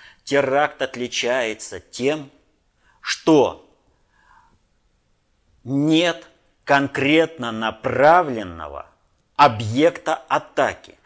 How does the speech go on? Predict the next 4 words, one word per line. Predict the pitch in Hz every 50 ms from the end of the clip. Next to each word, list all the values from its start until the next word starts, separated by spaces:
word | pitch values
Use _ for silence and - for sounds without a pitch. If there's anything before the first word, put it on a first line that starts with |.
| - - _
что | - - - 175 170
каждый | 170 - - - 170 175 180 180 180 160 135 139 160 170
человек | 170 - - 165 160 165 165 170 165 170 165 175 156 120 95 82 - - - -
может, | 120 143 160 165 180 196 214 214 190 - 107 87 76 - -